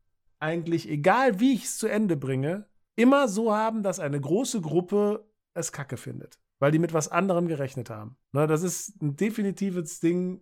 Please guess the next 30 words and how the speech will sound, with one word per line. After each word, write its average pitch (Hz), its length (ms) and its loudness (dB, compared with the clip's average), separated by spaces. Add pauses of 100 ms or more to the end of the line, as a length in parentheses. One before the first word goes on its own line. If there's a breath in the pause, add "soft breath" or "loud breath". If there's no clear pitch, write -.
wo 151 280 -6
man 156 220 -2
sich 147 300 -4
immer 185 280 4
mit, 175 300 0
äh, 147 400 0
vor 156 240 -2
ein 156 180 -2
Problem 165 380 0
setzt 147 340 -4
als 135 200 -6
Autor. 147 560 0 (600 soft breath)
Aber 156 200 6
das 165 140 4
ist 190 140 -2
natürlich 175 520 2
den 151 240 2
Autoren 180 600 0
an 147 180 -2
sich 165 340 -4
egal, 170 420 2
denn 156 200 0
wenn 165 180 2
das 139 320 -2
Ende 175 640 0
von 143 180 -2
der 143 100 0
Serie 139 420 -2
kacke 190 300 -4
ist, 135 460 -8